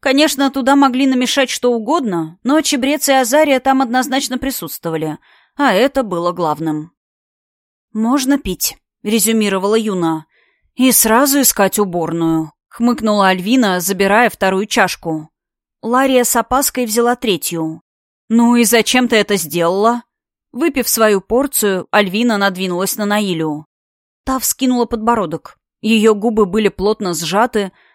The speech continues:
а глаза смотрели жестко и холодно. Какая бы ни была причина для подлости, Наиля не жалела о сделанном.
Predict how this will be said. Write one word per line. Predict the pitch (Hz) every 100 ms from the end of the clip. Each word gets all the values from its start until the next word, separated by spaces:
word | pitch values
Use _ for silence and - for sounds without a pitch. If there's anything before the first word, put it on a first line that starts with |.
| _
а | 285
глаза | 233 214 185 226
смотрели | 226 208 - 202 185
жестко | 175 160 196 - -
и | 208 190
холодно. | - 165 151 156 160 151 156 _ _ _ _ -
Какая | 269 330 330
бы | 269
ни | 269
была | 240 240 269
причина | 254 214 - 240
для | 214 202
подлости, | 190 226 262 240 226 - 233
Наиля | 214 202 208 254 240
не | 233 220
жалела | 214 202 269 247
о | 170
сделанном. | - 170 160 160 156 156